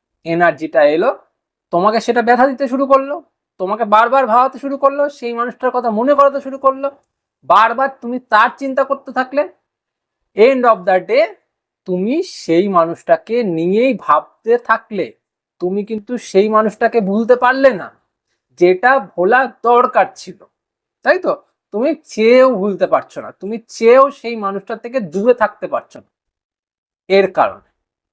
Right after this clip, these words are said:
ফার্স্ট পয়েন্ট এটাই যে ওর ইগো, ভীষণ পরিমাণ ইগো, যার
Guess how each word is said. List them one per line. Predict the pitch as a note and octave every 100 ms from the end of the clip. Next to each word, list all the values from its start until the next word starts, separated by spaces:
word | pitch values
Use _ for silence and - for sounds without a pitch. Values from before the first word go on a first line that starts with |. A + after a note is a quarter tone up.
| _ _
ফার্স্ট | E3+ F#3+ -
পয়েন্ট | A3 A#3+ C4 - -
এটাই | F#3 G3+ C#4 F4 G#4 _ _ _ _ _ _ -
যে | E3+ A3+ F#4 - _
ওর | D#3+ E3+ G#3 C#4+ _ G#3
ইগো, | G#3 E3+ B2 - _ _ -
ভীষণ | G3 G#3+ - C4 C4 C4
পরিমাণ | A3+ A3+ A3 A3 A3+ G#3+ F3
ইগো, | E3+ G3 C4+ F4+ G#3
যার | E3+ D#3+ E3